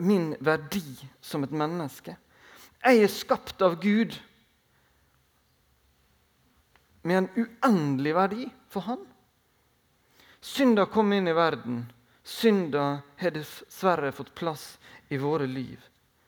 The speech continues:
Men det er synda som bor i oss, ikke vi. Derfor kan Gud skille så tydelig og si at han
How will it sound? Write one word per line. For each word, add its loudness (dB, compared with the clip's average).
Men -4
det -10
er -16
synda -4
som -6
bor -12
i -6
oss, -10
ikke -12
vi. -10
Derfor 2
kan 0
Gud -2
skille -2
så 2
tydelig -4
og -8
si 0
at 4
han 0